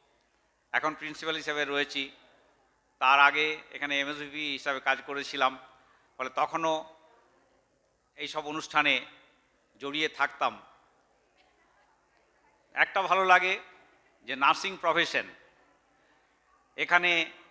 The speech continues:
আগে শুধু মেয়েরা আসতো, এখন ছেলেরাও আসছে। যাই হোক, ছেলেমেয়েরা এই প্রফেশনটাকে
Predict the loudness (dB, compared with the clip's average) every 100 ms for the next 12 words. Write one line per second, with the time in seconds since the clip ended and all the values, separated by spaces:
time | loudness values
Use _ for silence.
0 | _ _ _ _ _ _ _ _ _ _
1 | _ _ _ _ _ _ _ -4 -4 -8
2 | -14 -8 -4 2 2 0 -4 -10 -10 -16
3 | _ _ -8 -6 -8 -4 4 6 8 8
4 | 6 0 -4 -6 -14 _ _ _ _ _
5 | _ _ 0 0 -2 -8 -4 -2 2 6
6 | 8 6 2 -16 -20 _ _ _ _ _
7 | _ _ _ -4 -2 2 2 2 2 6
8 | 6 6 0